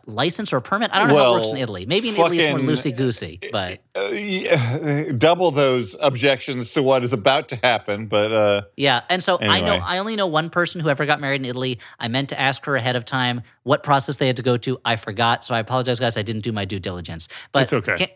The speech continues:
Speaker 1: but apparently you can just step in as a judge and just perform the ceremony. It doesn't matter. Does she have jurisdiction? It doesn't matter. It's book club. They make their own rules. Their luggage
Speaker 3: Yeah,
Speaker 1: gets
Speaker 3: that's
Speaker 1: stolen. They
Speaker 3: true.
Speaker 1: don't
Speaker 3: They do.
Speaker 1: care. The, the police fly them around and let them dump urns onto people's heads. Like, it's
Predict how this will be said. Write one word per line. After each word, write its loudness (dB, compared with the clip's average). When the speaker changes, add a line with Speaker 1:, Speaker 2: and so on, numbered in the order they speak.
Speaker 1:
but 4
apparently -2
you -4
can -4
just -2
step 0
in -2
as -4
a -4
judge 0
and -8
just -6
perform -6
the -6
ceremony. -6
It -4
doesn't 0
matter. 0
Does 0
she -2
have 2
jurisdiction? -2
It -16
doesn't -2
matter. 2
It's -6
book -4
club. -2
They 0
make 0
their -2
own -2
rules. 0
Their -2
luggage 4
Speaker 3:
Yeah, 4
Speaker 1:
gets 0
Speaker 3:
that's 2
Speaker 1:
stolen. 4
They 4
Speaker 3:
true. 2
Speaker 1:
don't 0
Speaker 3:
They 0
do. -2
Speaker 1:
care. 2
The, -10
the -4
police 0
fly 2
them -8
around 0
and -6
let -2
them -2
dump -2
urns 0
onto 0
people's -4
heads. 0
Like, 0
it's -4